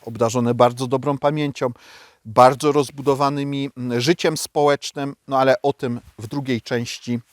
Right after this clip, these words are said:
Dlatego też zapraszam do zasubskrybowania, ocenienia, skomentowania.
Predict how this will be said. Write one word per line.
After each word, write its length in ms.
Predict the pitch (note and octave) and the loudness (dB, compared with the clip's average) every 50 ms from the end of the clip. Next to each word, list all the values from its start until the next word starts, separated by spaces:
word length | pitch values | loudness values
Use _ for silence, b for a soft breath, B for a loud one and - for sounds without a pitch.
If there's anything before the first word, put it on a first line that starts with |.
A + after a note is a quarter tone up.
| _ _ - | _ _ -14
Dlatego 520 | G#3 - F4+ F4 - - D4 D3 C#3+ - | -2 2 2 2 4 2 -2 0 -2 -4
też 220 | - - A#2 - - - | -2 -2 -6 -6 -6 -12
zapraszam 560 | A#2 B2 C3 - - B2 G#2+ - - G2 F#2+ | -4 -4 -4 -2 -2 -4 -4 -4 -6 -10 -10
do 100 | G2 G2+ | -8 -4
zasubskrybowania, 1000 | A#2 E3+ F#3 - - F3+ - - - E3 D3+ C#3+ C#3+ C#3 C3 C#3 C3 B2+ A#2+ A2+ b b b b b b | -2 -2 -2 -2 -6 -10 -12 -12 -10 -10 -10 -6 -4 0 0 0 0 0 -2 -6 b b b b b b
ocenienia, 500 | - E3+ - - E3+ D3+ D3 C#3 C3 B2 | -6 -6 -2 -2 -4 -4 -2 -4 -4 -4
skomentowania. 840 | - - - D#3 C#3 C3+ C3 B2 - B2 A#2 A#2+ A#2 A2+ A2+ A2 | -4 -4 -6 -4 -4 -4 -4 -4 -4 -2 0 0 0 2 0 -2